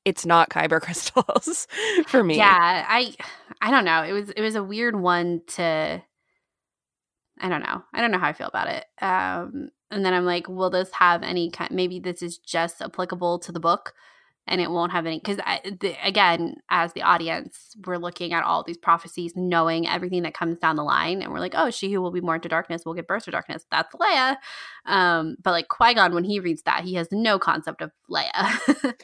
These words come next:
Speaker 2: <laughs>
Speaker 1: There's a, there's a couple of things that I think this could be referring to, um, at least throughout Star Wars canon. "When the Kyber that is not Kyber shines forth," I think of the Death Star using Kyber crystals and synthesizing them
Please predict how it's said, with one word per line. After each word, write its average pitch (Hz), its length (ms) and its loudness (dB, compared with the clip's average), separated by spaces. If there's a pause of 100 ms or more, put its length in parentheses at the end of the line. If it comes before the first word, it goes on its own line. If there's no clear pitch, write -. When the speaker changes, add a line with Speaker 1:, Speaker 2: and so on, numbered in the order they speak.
Speaker 2:
<laughs> - 160 -14
Speaker 1:
There's 302 180 4
a, 330 60 0 (400)
there's 294 160 6
a 339 60 2
couple 466 320 2
of 302 100 0 (100)
things 196 340 0
that - 120 -2
I 170 80 0
think 170 260 -8
this - 140 -4
could 156 160 -8
be 156 100 -8
referring 147 440 -6
to, 269 400 -2 (400)
um, 170 260 0
at 175 120 0
least 170 260 -2
throughout 156 320 0
Star 160 160 -2
Wars 160 180 -4
canon. 160 480 -4 (580)
"When 208 140 2
the 208 80 4
Kyber 202 320 2
that 190 140 -2
is 185 140 -4
not 170 140 -2
Kyber 165 340 -4
shines 156 320 -4
forth," 175 540 -2
I 190 80 -2
think 190 300 -4
of 175 440 0 (520)
the 180 80 -2
Death 151 320 -2
Star 165 720 2 (580)
using 170 560 0
Kyber 160 400 -4
crystals 160 800 -2
and 151 140 -4
synthesizing 156 680 -4
them 151 400 0